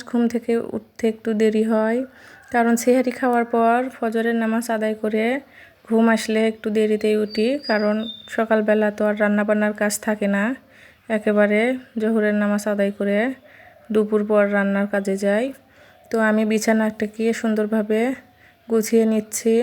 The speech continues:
আমি গতকাল বিছানার চাদরগুলো পাল্টিয়েছি, ওগুলো নোংরা হয়েছিল, ধুয়ে রেখে দিয়েছি। আর আরেকটি চাদর বের করে সেটা আমি বিছানাতে মেলিয়েছি।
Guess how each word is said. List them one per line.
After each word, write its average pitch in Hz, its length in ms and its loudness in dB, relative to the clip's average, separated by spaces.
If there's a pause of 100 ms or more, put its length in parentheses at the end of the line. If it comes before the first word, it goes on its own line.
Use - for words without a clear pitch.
(840)
আমি 226 200 0 (100)
গতকাল 220 540 0
বিছানার 220 580 0 (200)
চাদরগুলো 214 680 0 (220)
পাল্টিয়েছি, 214 680 -2 (260)
ওগুলো 214 300 0
নোংরা 220 340 0
হয়েছিল, 208 460 -2 (680)
ধুয়ে 220 260 4 (100)
রেখে 220 280 0
দিয়েছি। 214 420 -2 (260)
আর 208 140 -4
আরেকটি 208 480 -4
চাদর 214 400 2
বের 208 240 0
করে 214 200 0 (480)
সেটা 214 360 -2
আমি 214 200 2
বিছানাতে 208 460 0
মেলিয়েছি। 208 560 0